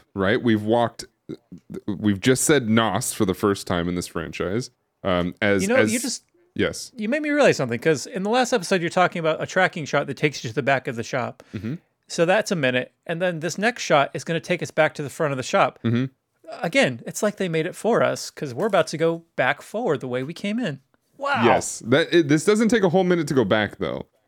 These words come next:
Speaker 1: Uh, we
Speaker 2: Right.
Speaker 1: do jump into something else. However, yes, it is very obvious if you've ever worked on any type of film set or you've even seen a film set, you know that they use the exact same track,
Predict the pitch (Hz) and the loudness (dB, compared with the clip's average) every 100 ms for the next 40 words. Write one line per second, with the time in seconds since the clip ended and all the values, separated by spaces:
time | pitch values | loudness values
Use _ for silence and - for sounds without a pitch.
0 | _ _ 95 92 92 196 123 123 127 123 | _ _ 0 2 8 8 8 4 2 2
1 | 117 131 107 110 92 95 87 85 127 135 | 2 2 0 0 0 2 2 0 0 4
2 | 147 123 117 104 98 120 95 - 127 117 | 4 6 4 4 6 4 4 2 4 4
3 | 107 98 147 180 131 131 117 101 90 - | 4 4 4 4 4 2 4 4 4 0
4 | 117 110 101 104 113 113 101 110 113 - | -2 2 0 2 2 2 4 2 2 -6
5 | - _ _ _ _ 104 98 98 95 101 | -20 _ _ _ _ 2 2 2 0 0
6 | 95 98 92 - 110 110 123 - 123 160 | 2 2 0 2 2 4 2 4 4 4
7 | 214 147 - - 127 165 147 - 90 85 | 2 2 0 0 2 2 2 0 -2 -2
8 | 87 85 - _ _ _ 104 117 123 151 | 0 0 -2 _ _ _ 2 4 4 4
9 | 151 127 107 101 107 98 107 92 98 90 | 2 2 0 2 2 4 2 4 2 2
10 | 90 101 107 - - 127 107 - 156 135 | 2 2 0 -2 0 2 2 0 0 2
11 | 90 87 92 | 2 0 -6